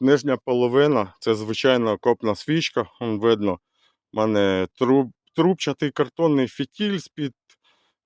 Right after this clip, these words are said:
е, фольги, там, такого, і парафін. Верхня половина, прорізаються два крила в протилежних стінках,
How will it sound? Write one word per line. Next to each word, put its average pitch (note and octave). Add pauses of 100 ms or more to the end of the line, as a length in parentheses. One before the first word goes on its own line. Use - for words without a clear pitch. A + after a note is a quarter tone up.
е, A2
фольги, D#3
там, A#2 (140)
такого, G2
і F#3
парафін. B2+ (800)
Верхня D3
половина, B2
прорізаються A#2+ (720)
два B2+
крила C3
в C#3
протилежних B2
стінках, D3+